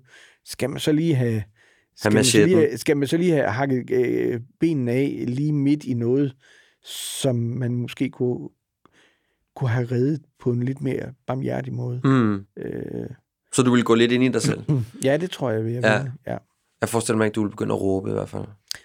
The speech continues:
Speaker 1: Nej. Jamen, det, det gør, det, det, det
Speaker 2: Du er
Speaker 1: gør
Speaker 2: ikke en
Speaker 1: jeg ikke.
Speaker 2: råber?
Speaker 1: Nej, jeg er ikke sådan en råber.
Speaker 2: Nej. Så noget med, at der er plads til, at man kan fejle, at der er
Speaker 1: Ja.
Speaker 2: plads til, at man kan tale om, at der, at der fejles.
Speaker 1: Ja.
Speaker 2: Ja.
Speaker 1: Det lyder som himmel.
Speaker 2: Ja.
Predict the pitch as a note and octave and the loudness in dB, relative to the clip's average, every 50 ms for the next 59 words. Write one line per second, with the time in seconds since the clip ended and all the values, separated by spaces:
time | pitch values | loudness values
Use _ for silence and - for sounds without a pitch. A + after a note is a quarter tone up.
0 | _ _ - C#3+ D3 - _ _ _ _ _ _ _ _ _ _ _ _ _ _ | _ _ -8 -8 -8 -8 _ _ _ _ _ _ _ _ _ _ _ _ _ _
1 | _ _ _ _ - C3 C3+ C3+ D3 D3 - _ - D#3+ D3 - D#3 D3 D3 - | _ _ _ _ -4 -2 0 0 -2 -4 -6 _ -6 -6 -4 -2 -4 -4 -2 -4
2 | D3+ D3 - D3+ D3 C#3+ D#3 D3 C3 A#2+ A#2 B2 - - G#2+ F#2+ A2 G#2 - - | -8 -6 -4 -6 -6 -4 0 4 4 6 6 6 4 4 4 2 2 -2 -6 -6
3 | - C3+ D3 D3 D3 D3+ - - - E3+ E3+ D3 B2 B2+ C3 C#3 D3 A2+ - _ | -8 -8 -6 -4 -4 -6 -6 -8 -8 -8 -6 -4 -4 -4 -4 -4 -8 -12 -14 _
4 | _ - G2 F#2 F2+ - - - _ _ _ _ _ - _ - - - C3 C3+ | _ -4 -4 -4 -4 -6 -10 -18 _ _ _ _ _ -20 _ -2 2 4 6 6
5 | D3+ D#3+ E3 D#3+ D3 C#3 C3 A#2 G2 G#2+ - G#2+ G#2+ - - - C#3 D3 D#3 D#3 | 6 6 6 4 4 4 4 4 2 2 0 -2 -2 -4 -2 2 2 2 2 2
6 | - - E3 D3+ C#3+ B2 A#2 A#2 - - B2 A#2 A2+ A#2 A#2+ B2+ C#3+ D#3 D#3 - | 0 -2 0 0 0 -2 -2 -4 0 2 2 2 2 2 0 -2 -2 -4 -4 -4
7 | - A#2 A2 - A2+ A2 - C#3 B2 C3+ C3+ C3 - - C3 A2+ G#2+ - G#2 - | -4 -4 -4 -4 -6 -4 -2 2 2 4 4 2 0 -2 -2 -2 -4 -4 -4 -2
8 | - A#2 A2+ A#2+ C#3 D3 D3+ C3+ A#2 A2 A2 G#2 A2 - B2 A#2 A2 G#2+ G#2+ G#2 | 2 4 6 6 6 6 6 4 2 2 -2 -6 -4 -2 0 0 0 0 -2 -4
9 | G#2 G#2 G#2 G#2 G#2+ G#2+ - - G#2+ G2+ G#2 G#2+ A2+ A#2+ B2 - - A#2+ A#2+ B2 | -4 -6 -6 -6 -6 -4 -2 0 0 0 -2 -4 -4 -6 -8 -8 -8 -8 -8 -8
10 | A2 - - - - _ _ _ _ - A#2 A2+ A2+ C3+ C#3 C#3 C#3 C3 C3 - | -8 -12 -16 -20 -20 _ _ _ _ 2 2 4 4 2 2 2 2 2 0 0
11 | - C3+ C3 B2+ B2+ B2+ - - - - D3+ E3 F3+ F#3 E3 D#3+ - _ _ _ | -2 -2 0 0 -2 -4 -6 -6 -2 0 0 2 2 0 -2 -4 -6 _ _ _
12 | - - A#2+ B2 B2 B2 A#2+ | 0 4 4 6 6 4 2